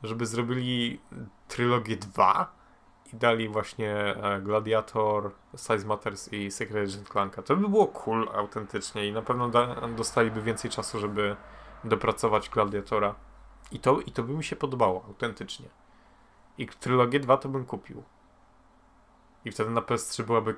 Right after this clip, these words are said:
w-, każda gra Ratcheta w zasadzie. I to by skopało dupę P S cztery. No,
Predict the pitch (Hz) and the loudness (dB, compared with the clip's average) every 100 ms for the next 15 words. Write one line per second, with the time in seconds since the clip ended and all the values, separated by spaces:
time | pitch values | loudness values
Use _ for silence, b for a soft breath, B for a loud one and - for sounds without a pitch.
0 | - 123 101 110 107 113 110 101 117 113 | -6 -10 -2 0 0 2 0 0 0 2
1 | 123 104 143 131 - 151 131 123 127 - | 2 4 4 4 2 2 2 2 -2 0
2 | 156 - - 120 - - _ - - - | 0 0 -2 -6 -10 -20 _ -20 -20 -20
3 | _ _ _ - 208 202 120 147 175 202 | _ _ _ -18 -12 -8 0 2 4 2
4 | - 120 120 113 104 - 104 120 117 165 | 0 2 4 4 2 -2 2 4 6 6
5 | - - - - 160 - 139 - - - | 4 2 -4 0 0 0 -8 -10 -20 -20
6 | - - - - B B 156 123 92 | -20 -20 -20 -18 B B 0 2 2